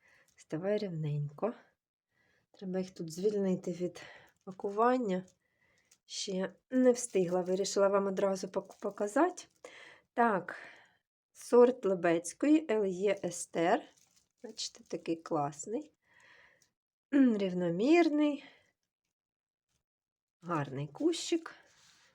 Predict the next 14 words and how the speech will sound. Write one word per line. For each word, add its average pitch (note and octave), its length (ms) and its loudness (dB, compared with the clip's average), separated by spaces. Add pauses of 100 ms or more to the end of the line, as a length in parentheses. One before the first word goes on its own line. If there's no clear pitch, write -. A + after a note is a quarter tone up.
(180)
Не A3 240 2
було A3+ 360 4
ще F3 220 -4
в - 20 -4
мене E3+ 280 0
такого E3+ 420 -2
сорту. D#4 640 -2 (3500)
Обновка, F3+ 760 -4
новиночка. D#3+ 760 -4
Так, D#3+ 340 -2
ти B3 240 2
у A3 120 0
нас G3+ 380 -6
хто? C4 600 -2